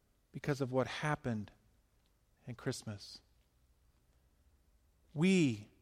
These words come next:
Jesus people, are a people who look to tomorrow in hope. Why? Because of Jesus. We know tomorrow can be better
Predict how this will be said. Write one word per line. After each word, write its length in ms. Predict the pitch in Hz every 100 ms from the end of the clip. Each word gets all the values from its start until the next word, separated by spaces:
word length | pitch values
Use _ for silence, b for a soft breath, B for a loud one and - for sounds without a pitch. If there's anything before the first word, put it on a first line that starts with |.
| _
Jesus 380 | - 185 156 131
people, 440 | - 127 - 113
are 140 | 139 151
a 40 |
people 480 | 143 - 190 - 143
who 140 | 120
look 400 | 143 147 175 -
to 120 | - 160
tomorrow 760 | - 147 147 165 151 120 104 92 - _ _ _ _ _ _ _ _ _ _
in 120 | -
hope. 520 | 135 - 196 160 - - - _ _
Why? 460 | 143 160 185 202 208 B B B
Because 340 | - - 202 202
of 100 | 165
Jesus. 640 | 143 123 107 95 - - - _ _ _ _ _
We 160 | - 190
know 260 | 185 202 214
tomorrow 600 | - 190 180 190 190 190
can 200 | - 160
be 120 | 151
better 560 | 120 185 196 190 180